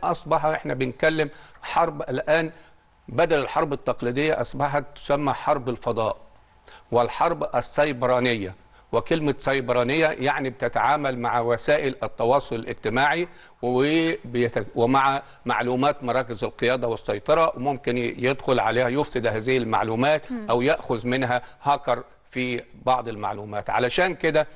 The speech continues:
Speaker 1: استخدام الأقمار الصناعية
Speaker 2: مهم.
Speaker 1: في استهداف هؤلاء الإرهابيين، ويمكن مصر نجحت نجاح كبير في استهداف،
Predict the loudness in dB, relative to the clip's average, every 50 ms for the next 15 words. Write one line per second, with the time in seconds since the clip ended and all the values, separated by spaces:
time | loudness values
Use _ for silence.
0 | -20 -20 -20 -20 -18 -10 -6 -4 -4 -2 2 4 4 4 4 0 -2 -2 -2 -4
1 | -2 -2 0 0 0 0 0 -2 -2 0 2 4 4 2 2 -2 -4 -6 -6 -8
2 | -16 -20 _ _ _ _ _ _ _ _ _ -10 -6 -4 0 2 4 4 4 2
3 | 0 -2 -4 -4 0 0 0 2 2 2 2 2 0 0 0 0 0 0 2 2
4 | 2 2 2 0 -2 -2 -2 -2 -2 -2 -2 -2 0 0 -2 -2 -4 -8 -14 -20
5 | -20 -20 -6 0 0 2 2 2 0 0 0 2 2 2 2 2 0 0 2 2
6 | 2 0 0 -2 -4 -4 -6 -4 -4 -4 0 2 2 2 2 2 0 -2 0 0
7 | 2 0 0 0 -2 -6 -20 -18 -10 -6 -6 -4 -2 0 0 0 0 2 2 0
8 | 0